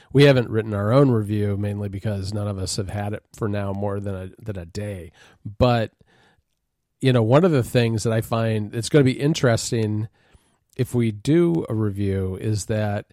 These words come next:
I guess there's, uh, D R M baked into these videos, and you can't screenshot them. Like, if you do a screenshot of a workout on an iPad, for instance, you, all you'll see are the,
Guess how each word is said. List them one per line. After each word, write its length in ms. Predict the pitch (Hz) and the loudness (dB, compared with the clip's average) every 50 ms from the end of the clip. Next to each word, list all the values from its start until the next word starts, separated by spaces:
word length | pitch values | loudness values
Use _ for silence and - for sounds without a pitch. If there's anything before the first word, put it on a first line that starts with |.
| _ _ _ _ _ _ | _ _ _ _ _ _
I 120 | 101 113 | -6 -6
guess 420 | 107 - 131 147 185 180 - - | -2 0 0 0 2 0 -2 -4
there's, 360 | - - 139 131 127 120 113 104 - - | -2 2 2 4 4 4 2 0 -6 -10
uh, 720 | - 120 117 110 110 107 104 101 101 101 98 95 98 95 95 98 101 | -6 -4 -2 -2 -2 -2 -2 -2 -4 -4 -6 -6 -6 -8 -10 -10 -4
D 140 | 104 117 117 | -2 0 0
R 180 | 113 110 107 104 | 0 0 0 0
M 200 | 117 135 147 143 | 2 0 2 2
baked 320 | 139 139 143 135 - - | 2 2 0 0 0 0
into 140 | 135 131 131 | 0 0 2
these 240 | 123 131 131 123 120 | 2 2 2 2 2
videos, 540 | 117 123 123 127 127 131 135 139 135 123 | 4 4 6 6 6 6 4 4 2 2
and 180 | - - 110 107 | -2 -4 -4 -2
you 80 | 104 104 | -4 -4
can't 280 | - - 135 131 - | -2 -2 -2 -2 -2
screenshot 680 | - - - - 131 127 135 123 - - 104 85 82 - | -4 -6 -4 -2 -2 -2 0 0 -2 -2 -4 -4 -6 -8
them. 180 | - 80 67 - - _ - - - | -12 -12 -14 -14 -18 _ -20 -14 -6
Like, 140 | - 113 - | -4 -2 -2
if 120 | 123 - - | 0 2 2
you 60 | 151 | 4
do 140 | 147 160 147 | 6 6 6
a 40 | |
screenshot 840 | 127 - - - - 139 135 143 143 135 - - 123 110 110 104 104 - - | 6 4 2 -2 0 2 2 2 2 0 0 0 2 2 2 0 -2 -4 -6
of 100 | 110 104 | -4 -4
a 80 | 107 | -2
workout 420 | 98 101 110 113 - - 107 101 98 | -2 -2 -2 -2 -2 -2 -2 -2 -2
on 120 | 101 101 | -2 -4
an 100 | 98 98 | -4 -2
iPad, 480 | 98 107 117 120 - - 101 101 98 92 | -2 -2 -2 -2 -2 -2 -2 -2 -4 -4
for 160 | - - 101 | -6 -6 -6
instance, 500 | 104 98 - - - 104 98 92 - - - - - _ _ _ | -4 -4 -4 -6 -6 -6 -6 -6 -8 -10 -12 -18 -20 _ _ _
you, 100 | - 147 - | -14 -10 -4
all 180 | - 123 135 143 | 2 4 4 4
you'll 180 | 151 151 131 | 4 4 2
see 480 | 131 - - - 131 123 120 113 107 - | 2 0 -2 -2 0 0 0 0 0 -2
are 280 | - - 101 104 104 101 | -4 -4 -4 -2 -2 -4
the, 560 | 95 107 98 95 95 95 98 95 95 92 | -4 -6 -6 -6 -6 -6 -6 -6 -8 -10